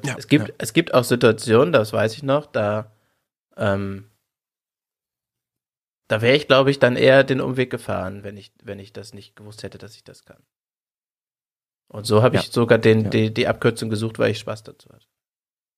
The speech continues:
Speaker 1: Ich kann, ich kann diesen kleinen psychologischen Trick auch noch ein bisschen aus-, ausweiten.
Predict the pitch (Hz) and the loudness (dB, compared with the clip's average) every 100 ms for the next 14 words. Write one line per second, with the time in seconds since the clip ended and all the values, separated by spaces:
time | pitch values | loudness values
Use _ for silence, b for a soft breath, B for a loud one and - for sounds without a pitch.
0 | _ _ _ _ - - 151 160 - 147 | _ _ _ _ -10 0 0 0 2 4
1 | 147 143 131 123 120 117 113 107 - 127 | 6 4 6 6 6 6 2 -2 -2 4
2 | 123 131 143 127 135 120 117 113 123 123 | 6 4 2 0 0 0 0 0 0 0
3 | 113 110 104 - 107 143 - - - 104 | 2 0 -2 -2 0 0 -6 -14 -4 -4
4 | 120 110 110 127 160 170 | -2 2 2 2 0 -2